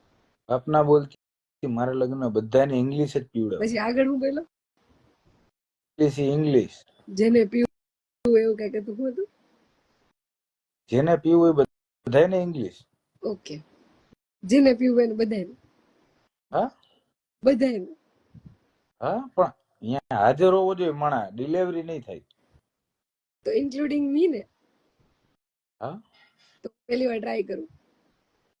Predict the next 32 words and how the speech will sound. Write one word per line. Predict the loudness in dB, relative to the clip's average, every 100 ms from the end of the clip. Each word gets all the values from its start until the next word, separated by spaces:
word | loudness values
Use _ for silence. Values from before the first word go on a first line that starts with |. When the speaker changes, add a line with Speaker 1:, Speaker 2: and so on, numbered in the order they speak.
| _ _ _ _ -2
Speaker 1:
નકર | 2 2
તો | 4
આ | 2
બધા | 2 0 -2 _ _ _ 0
એમ | 2 2 -2
કે | -8 -8
અમને | -8 -6 -6
મોકલાવો, | -4 -6 -2 -4 -2
તો | -6
મારે | -6 -4
અહીંથી | -4 -6 -10
ડિલિવરી | -6 -2 -2 0
કરવા | 0
નવરો | 0 0 -2 -2
નહોતો. | -4 0
Speaker 2:
ઓલો, | 2 2 0 0 -4 _ _ _ _ _ -20 -20 _ -14
મારી, | -8 -6 -4 -6
મારું | -6 -6 -6 -6
કમ્પેરિઝન | -6 -4 -4 -4 -6 -8
તો | -6
ક્યાં | -4 0
બધા | -2 -2
હારે | -6 -10
કરે? | -10 -12 -14 _ _ _ _ _ _ _ _ _ _ _ _ _ _ _ _ _ _ _ _
સુરતનું | -18 -12 -8 -8 -8 -8
કાંઈ | -6 -6 -4
નહીં, | -4 -4
આપણે | -4 -4
બરાબર | -4 -4 -4 -4 -6
છીએ | -8 -6 -4 -2
ઇન્ડિયાથી | -2 -4 -4 -6
બહાર. | -4 -4